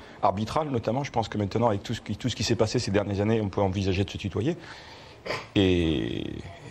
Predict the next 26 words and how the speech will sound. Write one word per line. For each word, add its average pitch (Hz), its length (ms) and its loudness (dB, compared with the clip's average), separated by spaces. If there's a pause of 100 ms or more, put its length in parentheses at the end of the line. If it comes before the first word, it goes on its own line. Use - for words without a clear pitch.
et - 60 -4
puis 98 120 -4
voilà, 78 240 4
on 90 80 4
va 78 80 -2
voir, 82 220 2
euh, 73 160 -2
on 80 60 -2
va 80 80 0
voir. 92 260 4
Nous, 98 100 0
on 101 100 2
y 95 80 2
va 101 100 4
en 101 100 2
outsider 101 480 2
face - 220 -4
à, 82 180 -2 (420)
face - 180 -6
à 92 40 2
une 98 100 6
équipe 104 240 0
qu'on 92 140 4
respecte 92 400 2
énormément 98 560 2
et, 95 220 -4